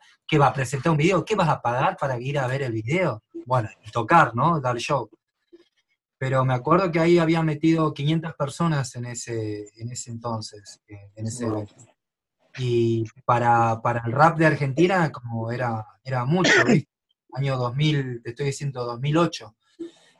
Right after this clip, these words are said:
Speaker 1: Y, y, y la verdad que si ven el videoclip de, del niño, hay un,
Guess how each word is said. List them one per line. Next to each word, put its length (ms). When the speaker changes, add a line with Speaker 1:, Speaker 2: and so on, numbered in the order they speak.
Speaker 1:
Y, 380
y, 420
y 40
la 120
verdad 260
que 400
si 200
ven 320
el 80
videoclip 580
de, 320
del 260
niño, 220
hay 180
un, 140